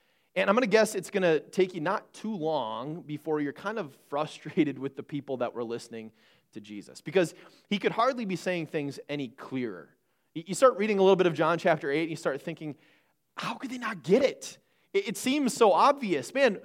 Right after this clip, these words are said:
wouldn't we just love if Jesus was standing right before us? We could see him, we could touch him." They could do both of those things, and yet they did not believe. Well, this conversation leads to i-, its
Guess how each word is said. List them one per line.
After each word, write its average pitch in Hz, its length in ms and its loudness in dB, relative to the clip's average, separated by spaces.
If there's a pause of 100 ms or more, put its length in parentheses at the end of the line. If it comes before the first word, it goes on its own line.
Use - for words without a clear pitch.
(140)
wouldn't 294 280 0
we 277 100 2
just 220 300 -2
love 269 340 4
if 170 140 -2
Jesus 254 420 0
was 196 180 0
standing 262 420 2
right 254 200 6
before 269 400 4
us? 202 160 2
We 202 60 -8
could 175 160 -4
see 294 280 0
him, 262 140 4
we 214 80 -2
could - 140 -6
touch - 320 0
him." 208 260 -4 (720)
They 233 220 -2
could 247 100 -2
do 233 100 0
both 285 240 6
of 247 80 -4
those 214 240 4
things, 202 720 -6 (280)
and 175 120 -4
yet 175 200 2
they 170 100 2
did 165 240 -4
not 156 260 0 (360)
believe. 135 420 -4 (1600)
Well, - 380 4 (180)
this 180 300 2
conversation 214 720 2
leads 170 400 -6
to 170 500 -8
i-, 151 160 -6
its - 380 -6